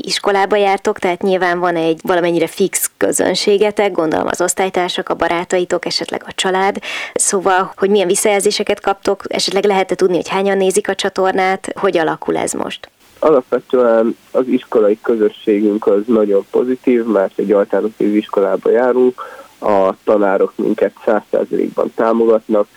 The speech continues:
Speaker 2: nagyon lelkesek, mindig várják az új videóinkat, mindig mondják nekünk élőben a szünetekben, hogy ez most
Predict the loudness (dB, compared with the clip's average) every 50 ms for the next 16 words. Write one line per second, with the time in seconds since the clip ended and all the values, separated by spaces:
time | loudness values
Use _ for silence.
0 | -20 -20 -20 -16 _ 0 0 2 2 4 4 4 4 2 2 0 0 -2 -4 0
1 | -2 -2 -2 0 -2 -2 -2 -2 0 0 0 2 2 0 -2 -2 -6 -2 0 0
2 | 0 2 0 2 2 4 4 4 4 2 2 0 0 2 2 2 0 -2 -2 0
3 | 0 0 0 -2 -4 -6 -6 _ 0 2 4 4 4 4 2 0 0 0 -2 -2
4 | -2 0 0 0 0 0 -4 -10 -20 -20 -14 -6 -2 0 2 2 2 2 2 2
5 | 2 2 0 0 0 -2 -2 0 0 0 0 0 0 0 0 0 0 0 2 2
6 | 2 2 2 0 0 0 0 0 0 -2 -4